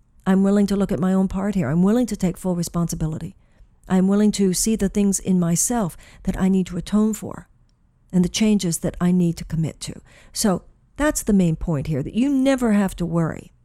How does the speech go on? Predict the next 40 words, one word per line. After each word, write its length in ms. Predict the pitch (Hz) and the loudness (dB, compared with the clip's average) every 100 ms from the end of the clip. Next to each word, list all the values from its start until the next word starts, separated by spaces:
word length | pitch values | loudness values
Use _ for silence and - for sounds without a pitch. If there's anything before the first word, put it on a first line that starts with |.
| _ _ _ - | _ _ _ -6
that 220 | 185 190 214 | 0 2 2
if 160 | 208 | 0
you 80 | 226 | 0
give 160 | 233 220 | 0 0
a 60 | |
situation 560 | - 247 233 226 214 202 | 0 0 0 0 0 -2
to 100 | 185 | 0
God, 420 | 190 185 165 165 - | 0 2 2 -2 -6
you're 340 | - 185 254 294 | 0 4 4 4
somehow 460 | - 196 185 170 | 4 2 2 2
showing 460 | 160 - 202 208 202 | -2 0 2 4 2
up 240 | 180 - - | 0 -4 -4
less 260 | 175 175 - | 0 0 0
powerfully. 640 | 170 156 151 - - _ _ _ _ _ _ - | -2 -4 -6 -10 -16 _ _ _ _ _ _ 2
The 100 | 208 | 6
most 320 | 208 202 - | 6 4 -2
powerful 560 | 196 254 277 247 196 170 | -6 0 2 2 0 -2
way 280 | 143 - - - - | -2 -6 -12 -20 -4
that 120 | 190 | -2
you 140 | - 208 | 0 2
can 140 | 202 | 2
show 180 | 190 190 | 2 0
up 140 | 160 | -2
for 100 | - | -2
yourself, 580 | 165 156 - 208 247 247 - | -4 -2 -2 0 0 -4 -10
for 160 | - - | -14 -4
others, 320 | 180 202 214 | -2 0 0
and 180 | 214 180 | 0 -2
for 100 | 180 | -2
the 80 | 180 | -4
world 340 | 170 175 180 | 0 0 0
itself 480 | 180 - - - - _ _ _ _ _ | -4 -6 -8 -12 -16 _ _ _ _ _
is 160 | 185 - | 0 2
to 100 | 185 | 0
be 220 | 196 190 | 2 2
in 100 | 185 | 2
a 60 | |
state 400 | 175 - 208 202 | 0 0 0 0
of 120 | - - | -2 -6
surrender. 640 | 185 156 147 107 87 | -6 -2 -2 -4 -8